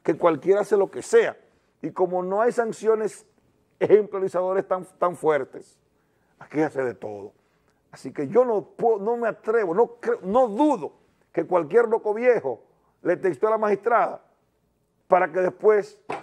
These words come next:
para que después lo den a conocer. No puedo descartar nada,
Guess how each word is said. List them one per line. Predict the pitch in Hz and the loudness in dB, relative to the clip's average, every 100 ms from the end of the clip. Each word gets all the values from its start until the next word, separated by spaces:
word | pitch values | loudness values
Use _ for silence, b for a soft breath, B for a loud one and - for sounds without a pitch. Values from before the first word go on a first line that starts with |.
| - _ _ _ _ _ _ _ _ _ _ _ _ - | -16 _ _ _ _ _ _ _ _ _ _ _ _ 2
para | 196 196 | 4 4
que | 190 | 0
después | 185 - 202 190 - _ _ _ | -2 2 2 2 -4 _ _ _
lo | 180 180 | 0 2
den | 185 | 0
a | 175 | -4
conocer. | 165 160 160 - _ _ | -6 -6 -6 -8 _ _
No | 170 220 - | 4 4 4
puedo | 175 170 | -2 -2
descartar | - 131 110 120 110 | -4 -8 -8 -8 -10
nada, | 110 104 98 | -12 -14 -14